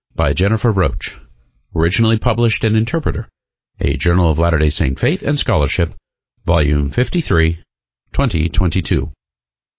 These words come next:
This audio recording is copyrighted under a Creative Commons license and may be freely distributed if it remains unchanged.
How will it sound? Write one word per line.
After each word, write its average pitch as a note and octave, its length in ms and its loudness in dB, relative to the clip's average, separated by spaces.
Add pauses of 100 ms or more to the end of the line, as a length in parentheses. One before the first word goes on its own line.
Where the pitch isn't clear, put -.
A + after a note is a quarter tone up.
(540)
This A2+ 260 2
audio A#3+ 280 0
recording A2+ 500 0
is G2+ 140 2
copyrighted E3 560 0
under B2+ 220 2
a G2 60 2
Creative D3+ 440 0
Commons C3 400 -2
license - 460 -2 (380)
and E2 140 2
may D2 100 2
be D2+ 120 2
freely G2+ 360 2
distributed G2 640 0
if E3 200 0
it D#3+ 80 -4
remains C3+ 400 2
unchanged. G#2 640 0